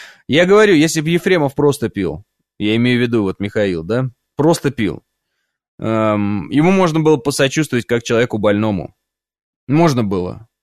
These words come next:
Ну, про-, вот человек спивается, это же плохо. Это же ужасно.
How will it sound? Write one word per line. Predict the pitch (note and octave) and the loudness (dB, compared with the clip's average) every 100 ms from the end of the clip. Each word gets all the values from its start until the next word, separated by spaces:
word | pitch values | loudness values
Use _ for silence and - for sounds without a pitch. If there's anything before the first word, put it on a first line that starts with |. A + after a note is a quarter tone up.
| _ _ _ _ _ | _ _ _ _ _
Ну, | E3 A3 | 0 2
про-, | F3+ G3 | 2 2
вот | E3 - | 2 2
человек | F#3+ F#3+ | 0 0
спивается, | - C#3 C3+ G#2+ F2+ A2 | 0 2 4 4 2 -4
это | - | -2
же | C3 | -4
плохо. | B2+ D#3 D3 - - _ _ _ | 0 0 0 -4 -10 _ _ _
Это | - B2+ | -8 -4
же | A#2+ | 0
ужасно. | C3+ C#3+ C3+ - | 0 0 -2 -8